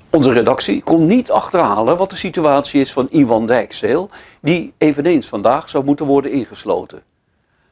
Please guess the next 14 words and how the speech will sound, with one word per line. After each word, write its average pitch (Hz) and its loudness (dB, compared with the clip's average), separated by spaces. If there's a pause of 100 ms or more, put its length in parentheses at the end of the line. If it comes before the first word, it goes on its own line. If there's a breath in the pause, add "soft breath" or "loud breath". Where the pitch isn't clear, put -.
(160)
Laurens 214 -2
Nede 214 -2
sprak 190 -4
bij 131 0
A 123 -2
B 113 -6
C 104 -6
Actueel, 127 0 (240 soft breath)
net 226 -2
als - 0
andere 147 2
N 143 0
D 123 0
P'ers, 113 0